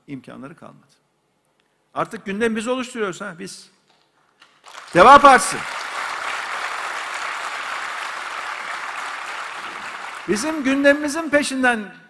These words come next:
koşmaya çalışıyorlar. Onu yakalamaya çalışıyorlar.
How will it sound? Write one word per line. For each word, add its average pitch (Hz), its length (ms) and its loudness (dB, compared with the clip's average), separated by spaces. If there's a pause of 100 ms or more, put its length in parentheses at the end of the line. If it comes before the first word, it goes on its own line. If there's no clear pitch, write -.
koşmaya 160 440 -6
çalışıyorlar. 113 680 -12
Onu 233 220 0
yakalamaya 220 580 4
çalışıyorlar. 110 760 -12